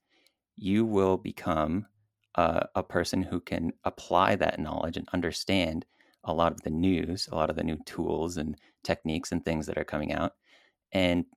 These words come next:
contextualize them and evaluate them much more quickly so that you're not churning on these distractions so quickly. Um,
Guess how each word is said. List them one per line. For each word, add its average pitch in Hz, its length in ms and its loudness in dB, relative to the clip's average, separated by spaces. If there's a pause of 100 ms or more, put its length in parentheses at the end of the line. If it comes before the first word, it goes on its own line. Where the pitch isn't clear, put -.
(140)
contextualize 82 640 2
them 76 280 -4 (100)
and 78 280 -4
evaluate 101 380 6
them 85 100 -2
much 82 200 -2
more 78 120 0
quickly - 340 -4
so 82 140 -8
that 80 80 -2
you're - 100 -8
not - 140 -8
churning 76 360 -4
on - 120 -6
these - 160 -10
distractions - 560 -8
so - 100 -12
quickly. - 400 -16 (960)
Um, 78 400 0